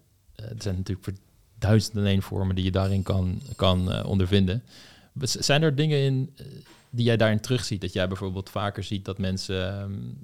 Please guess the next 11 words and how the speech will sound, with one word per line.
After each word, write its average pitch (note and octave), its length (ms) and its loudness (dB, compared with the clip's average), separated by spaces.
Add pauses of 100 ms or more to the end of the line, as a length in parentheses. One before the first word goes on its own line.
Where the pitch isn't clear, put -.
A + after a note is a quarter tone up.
(180)
daarmee F#2+ 640 -4 (580)
van F#2 180 -4
relatievorm G2 580 -2
veranderen? A#2 440 0
Of A2 100 -4
krijg F2 160 -6
je G2 60 -8
het F#2 100 -6
vaker F#2 440 -4
bij A#2 320 4
je? A#2+ 240 2